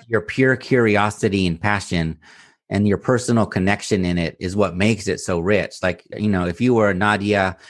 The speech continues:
P H D from the University of Zurich in education, and you had all the vocabulary and all the research, and that could still be a good podcast, but it would not be this one. It would be, you would feel, it would be much more constrained.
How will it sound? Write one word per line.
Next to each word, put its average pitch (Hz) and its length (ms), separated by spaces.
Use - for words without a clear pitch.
P 156 220
H 131 260
D 110 480
from 120 160
the 104 80
University 120 600
of 107 100
Zurich 113 640
in 104 160
education, 113 880
and 120 220
you 135 60
had 113 200
all 147 260
the 123 100
vocabulary 120 840
and 117 100
all 123 80
the 117 140
research, 117 720
and 107 200
that 170 140
could 208 140
still 185 180
be 175 120
a 175 40
good 175 220
podcast, 165 500
but 135 120
it 107 80
would 107 100
not 110 220
be 107 80
this 107 280
one. 85 380
It 95 80
would 98 240
be, 92 460
you 123 160
would 117 120
feel, 123 220
it 120 40
would 117 100
be 143 80
much 135 260
more 120 160
constrained. 90 760